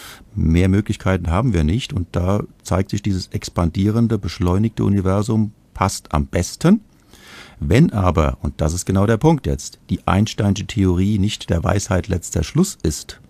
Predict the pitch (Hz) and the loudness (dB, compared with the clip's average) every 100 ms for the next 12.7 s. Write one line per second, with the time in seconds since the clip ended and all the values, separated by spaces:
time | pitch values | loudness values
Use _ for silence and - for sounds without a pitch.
0 | _ 76 71 - - 85 90 - 101 - | _ -4 -4 -6 -4 -2 -2 -2 -2 0
1 | 90 85 98 107 - 82 82 95 92 - | 0 2 2 0 0 -2 -2 -2 -2 -6
2 | - - - - 85 82 87 - 85 101 | -20 -20 -20 -4 0 2 0 2 0 2
3 | 98 - 101 98 - - - - - - | 0 2 0 0 -6 -20 -20 -20 -14 -4
4 | 90 87 87 85 87 92 92 87 95 98 | -2 0 0 -2 -2 0 2 2 2 0
5 | - _ _ _ _ - - - 69 78 | -4 _ _ _ _ -18 -6 -2 0 4
6 | 90 104 98 92 92 - 85 82 87 101 | 4 4 4 4 4 0 -2 0 2 2
7 | - 101 90 - 87 101 156 - 135 131 | 4 2 0 -2 2 4 4 2 0 0
8 | - 117 120 117 104 87 73 73 85 110 | 0 0 2 2 4 2 2 -2 -2 -2
9 | 113 113 101 98 101 101 - 98 117 131 | -2 -2 0 -2 -4 -4 -2 0 2 0
10 | 120 98 82 - 90 85 82 - 90 110 | -2 -4 -2 -2 -2 -2 -4 -4 -4 -2
11 | 101 95 92 87 92 85 92 95 78 71 | -2 0 -2 -2 -2 0 0 0 -2 0
12 | 85 110 113 98 92 - - | -2 -2 -2 -4 -6 -8 -20